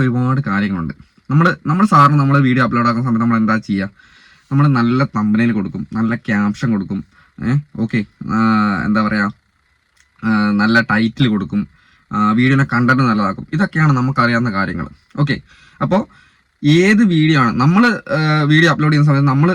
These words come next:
ആ, വിചാരിക്കും നമ്മൾ ഇഷ്ടപ്പെടുന്ന വീഡിയോ നമ്മൾ മറ്റുള്ളവർക്ക് കൊടുത്തു കഴിഞ്ഞാൽ അവര് ഇഷ്ട-,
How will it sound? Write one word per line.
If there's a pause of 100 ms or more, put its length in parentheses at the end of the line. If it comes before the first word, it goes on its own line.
(140)
ആ,
വിചാരിക്കും
നമ്മൾ (100)
ഇഷ്ടപ്പെടുന്ന
വീഡിയോ (120)
നമ്മൾ (100)
മറ്റുള്ളവർക്ക്
കൊടുത്തു
കഴിഞ്ഞാൽ
അവര് (260)
ഇഷ്ട-,